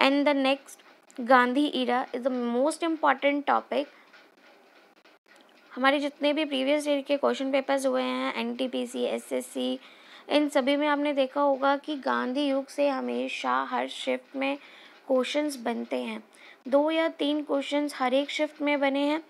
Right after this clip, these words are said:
तो गांधी era एग्जाम के point of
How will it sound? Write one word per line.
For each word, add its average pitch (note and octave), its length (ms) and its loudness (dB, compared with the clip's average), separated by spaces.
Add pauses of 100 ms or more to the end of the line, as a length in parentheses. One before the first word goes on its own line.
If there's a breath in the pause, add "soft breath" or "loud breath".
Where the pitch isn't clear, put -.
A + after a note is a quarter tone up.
(720 loud breath)
तो C#4+ 80 6
गांधी C4 540 4
era C4 220 2
एग्जाम B3+ 400 0
के D4+ 100 -6
point D#4 300 -2
of D#4+ 120 -2